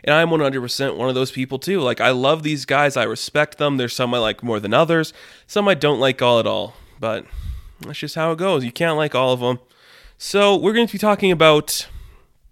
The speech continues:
late night, what I think of some guys, what I like about some guys. And I will s-, I mean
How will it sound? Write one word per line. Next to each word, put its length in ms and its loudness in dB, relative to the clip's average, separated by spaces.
late 180 0
night, 400 -2
what 160 0
I 80 2
think 260 -2
of 80 -4
some 160 -6
guys, 340 0
what 140 -2
I 80 2
like 320 -2
about 240 -4
some 160 -6
guys. 420 -4
And 480 4
I 120 2
will 140 4
s-, 240 -2
I 60 4
mean 340 2